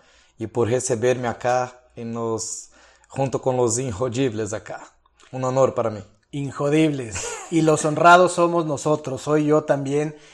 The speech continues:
Speaker 2: de sumarte a la colección de estas historias injodibles en esta primera temporada de este podcast. Y pues, mi querido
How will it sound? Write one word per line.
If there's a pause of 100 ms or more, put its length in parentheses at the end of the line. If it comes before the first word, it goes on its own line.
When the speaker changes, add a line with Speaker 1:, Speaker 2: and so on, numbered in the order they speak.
(200)
Speaker 2:
de
sumarte
a
la
colección
de
estas
historias
injodibles (180)
en
esta
primera
temporada
de
este
podcast. (480)
Y
pues,
mi
querido